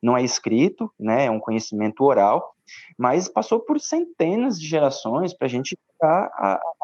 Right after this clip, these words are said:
a, ao conhecimento que a gente tem hoje, assim, né? Então, acho que aí, é, existe uma diferença entre a gente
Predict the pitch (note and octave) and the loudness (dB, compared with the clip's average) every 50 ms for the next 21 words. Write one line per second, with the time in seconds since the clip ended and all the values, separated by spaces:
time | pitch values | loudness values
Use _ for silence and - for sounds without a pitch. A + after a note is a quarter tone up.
0 | D3 - - C3+ C3+ C#3 C#3 - D#3+ D#3 D#3 D3+ - D3 D#3 G3+ C#4 D4+ - - | -6 -2 0 0 2 2 0 0 -2 -4 -4 -4 -4 -2 -2 -2 -2 -4 -4 -6
1 | C#3 C3+ D3 C3+ - - C3+ B2+ B2 A#2 A2 G#2+ G2+ G2 G2 F#2+ - G#2+ G2 F#2 | -6 -4 -4 -6 -6 -4 -4 -2 2 2 2 2 2 0 -2 -4 -4 -6 -6 -4
2 | G2 A#2+ D#3 D#3 - _ _ - - - _ _ _ _ - - A2 G#2+ A2 A#2+ | -2 -2 -2 -2 -6 _ _ -20 -20 -20 _ _ _ _ -6 -4 -4 0 2 2
3 | B2 C3+ C#3 C#3+ C#3+ C#3+ - - B2 A#2+ C3 D3 F3+ G#3 A3 - - - B2+ B2+ | 2 4 4 2 0 0 0 2 2 4 4 4 4 2 2 0 0 0 2 2
4 | B2 A#2 - B2+ B2 B2 D3 - - D3+ C#3 C3+ - - C3 C3 D3+ F#3 G3 - | 2 2 0 -2 0 -2 -2 -2 0 -2 -2 -2 -2 -2 0 2 2 2 0 -2
5 | - C#3+ - - B2+ A#2+ A2+ B2 A#2+ A2+ - A#2+ A#2 | -4 -8 -6 -2 -2 -2 0 0 -2 -4 -4 -4 -6